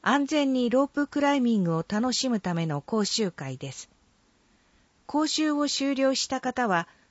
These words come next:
深川スポーツセンターの個人利用等でも、ロープクライミングを利用できます。日時、九月三日土曜、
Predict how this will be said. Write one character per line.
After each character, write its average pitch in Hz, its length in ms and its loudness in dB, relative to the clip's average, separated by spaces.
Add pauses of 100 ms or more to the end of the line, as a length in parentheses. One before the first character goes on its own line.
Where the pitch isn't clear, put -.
深 302 260 -2
川 302 240 2
ス - 120 -12
ポ 285 200 -2
ー - 20 -4
ツ 277 140 -6
セ 285 200 -2
ン 262 60 -2
タ 202 220 0
ー - 20 2
の 165 160 -2
個 202 200 -2
人 269 280 0
利 277 160 0
用 196 200 2
等 220 280 0
で 165 140 -2
も、 147 200 -4 (360)
ロ 269 160 4
ー 285 40 -2
プ 302 160 -2
ク - 140 -4
ラ 294 140 2
イ 285 80 2
ミ 226 160 4
ン 180 80 2
グ 160 140 0
を 151 80 0
利 175 120 0
用 220 180 2
で 202 140 0
き 185 140 -4
ま 156 140 -4
す。 - 180 -16 (1400)
日 269 320 0
時、 160 240 -4 (560)
九 339 140 -2
月 285 300 0
三 180 180 2 (120)
日 190 160 0
土 185 140 2
曜、 202 360 0